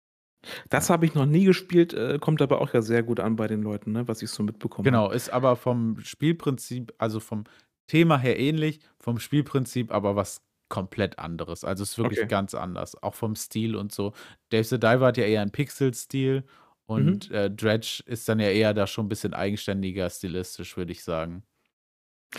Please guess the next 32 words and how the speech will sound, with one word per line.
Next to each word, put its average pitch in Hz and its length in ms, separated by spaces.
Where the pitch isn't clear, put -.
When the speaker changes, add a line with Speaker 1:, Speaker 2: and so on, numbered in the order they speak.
Speaker 1:
Ja, 120 100
es 139 120
ist 196 140
so, 202 180
es - 180
ist 196 140
so - 80
eine 180 220
etwas - 500
Dredge, - 400
wir 143 120
haben's 156 220
eben 196 140
schon 190 140
mal 180 100
versucht 180 320
zu - 100
beschreiben. 185 440
Vielleicht 156 380
kann 165 120
man 156 100
sich's 160 140
besser 160 240
vorstellen, 151 480
wenn 147 80
man 143 160
sagt, 143 380
so - 160
eine 131 100
düstere, 156 560
ähm, 143 240
Comicbook, - 640